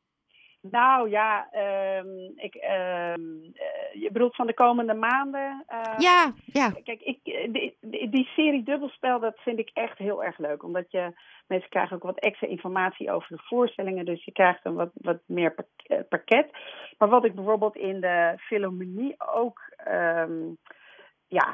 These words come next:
Speaker 1: heel leuk en spannend vind, is het Taksim Trio op zesentwintig januari in de, eh, grote zaal.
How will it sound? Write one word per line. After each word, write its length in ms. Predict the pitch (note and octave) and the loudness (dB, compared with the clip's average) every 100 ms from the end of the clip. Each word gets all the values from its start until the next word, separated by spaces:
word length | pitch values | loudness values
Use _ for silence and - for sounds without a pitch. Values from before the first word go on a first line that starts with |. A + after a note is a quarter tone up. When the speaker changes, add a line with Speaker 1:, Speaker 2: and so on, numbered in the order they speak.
| - | -2
Speaker 1:
heel 480 | F3 B3 A#3+ F3 F3 | 0 2 2 0 -4
leuk 360 | F3+ G#3+ G#3 | -2 0 -2
en 160 | - F3+ | -4 -10
spannend 420 | - G3+ A3+ G#3 | -6 -4 -4 -6
vind, 260 | - E3 F3 | -10 -10 -10
is 120 | - | -12
het 120 | F3+ - | -14 0
Taksim 480 | A3 - G#3+ F3+ - | 0 0 -8 -8 -8
Trio 460 | E3+ F3 D#3 C#3+ | -8 -2 0 2
op 240 | F3+ - - | 2 -2 -6
zesentwintig 640 | - D#3+ E3 - A3+ A#3+ | -6 -6 -6 -4 -2 -4
januari 720 | E3 D3+ D3 C#3+ D#3+ E3 F3 C#4+ | -6 -6 -4 -6 -6 -6 -6 -6
in 140 | - | -4
de, 100 | D#3+ | -4
eh, 420 | - - D#3+ D3+ D#2+ | -4 -4 -2 -2 -4
grote 400 | - F3 E3+ E3+ | 2 4 4 2
zaal. 460 | - C3+ E3+ A#3+ | 0 4 4 2